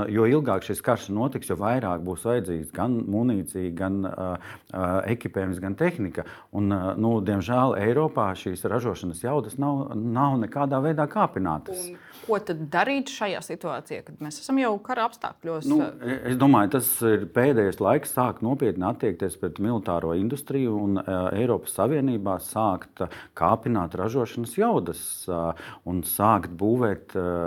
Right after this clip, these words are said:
Speaker 1: militāru, faktiski militārās spējas, jo, nu, militārās spējas arī Eiropas valstīm tās nav pietiekošas, lai, ā, lai faktiski, ā, iesaistītos tādā konvencionālā karā. Un, ā,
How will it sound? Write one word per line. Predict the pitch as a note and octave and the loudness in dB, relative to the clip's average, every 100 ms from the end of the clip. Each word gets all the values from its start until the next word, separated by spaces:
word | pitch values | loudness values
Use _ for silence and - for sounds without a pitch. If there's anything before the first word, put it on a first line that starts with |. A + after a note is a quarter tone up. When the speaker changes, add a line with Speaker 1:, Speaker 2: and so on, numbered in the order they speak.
| E2 | 0
Speaker 1:
militāru, | F2+ B2 B2 G#2 G#2+ - - | 0 0 0 0 0 -2 -4
faktiski | - A2 - - F#2+ | -4 -4 -6 -6 0
militārās | C3+ B2+ F#2+ F#2 - | 0 2 0 0 -4
spējas, | - G3 G3 F2 - | -2 0 2 0 -2
jo, | F#2 - - | -4 -6 -16
nu, | - G2 | -4 4
militārās | C#3 - F2+ F2 E2+ | 4 4 0 0 -2
spējas | - D3 A2+ - | -2 2 2 0
arī | - F#2 | -4 0
Eiropas | G#2 C3+ A2+ - | 2 2 0 -2
valstīm | - A#2+ C#3+ F#2+ E2+ | 0 0 0 -2 -4
tās | G2+ F2 - | -2 -4 0
nav | D#3 | -2
pietiekošas, | E3 D3+ E3 F2+ F#2 F2 - - | 0 -2 0 -2 -2 -6 -8 -8
lai, | F2+ F#2 F2+ F2 E2+ - - | -2 -2 0 0 -2 -12 -16
ā, | - G#2 G2 F#2+ | -6 -2 0 0
lai | F#2+ G#2 | 0 -2
faktiski, | G#2+ G2+ F#2 - - E2+ | -2 -6 -8 -8 -8 -4
ā, | F#2+ F#2 F2+ F2+ | -2 0 0 -2
iesaistītos | - B2+ - F2 - E2+ E2 - | 0 -2 0 -4 -4 -4 -6 -2
tādā | G2 F#2 E2+ E2 - | 0 0 0 -2 -4
konvencionālā | - B2 F#2+ - D#2+ D#2 D#2 | -2 -2 -2 -4 -4 -2 -4
karā. | - A2 D2+ C2 - - - | -2 -2 -2 -6 -14 -20 -12
Un, | - G#2 G2+ | -2 2 2
ā, | G2+ | 2